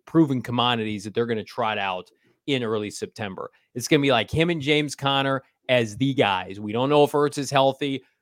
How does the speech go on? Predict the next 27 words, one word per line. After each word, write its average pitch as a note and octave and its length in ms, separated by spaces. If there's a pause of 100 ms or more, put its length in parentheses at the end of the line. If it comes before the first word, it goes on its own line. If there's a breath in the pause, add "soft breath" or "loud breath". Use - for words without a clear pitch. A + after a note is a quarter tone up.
They're B2+ 120
mixing D3+ 460
and C#3+ 100
matching C3 440
some C3 180
guys B2 320
on A#2+ 80
the A#2 120
offensive A2 520
line. B2+ 320
It's G2+ 140
Colt - 300
McCoy C3+ 420
and A#2 100
his F#2+ 120
rag B2+ 340
arm C#3 240
out C3 240
there. C3 580 (100)
It's - 280
like, D3+ 160
"Okay, D3+ 420 (180)
Hollywood G#3+ 520
Brown D3+ 500 (240)
and C#3 160
James C#3 360
Conner, A#2+ 480